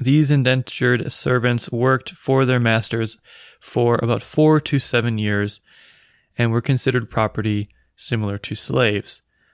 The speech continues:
And approximately forty percent of them, two out of every five servants,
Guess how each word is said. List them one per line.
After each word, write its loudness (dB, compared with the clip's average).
And 0
approximately -2
forty 2
percent 0
of 0
them, 0
two -2
out 0
of -4
every -2
five -4
servants, -4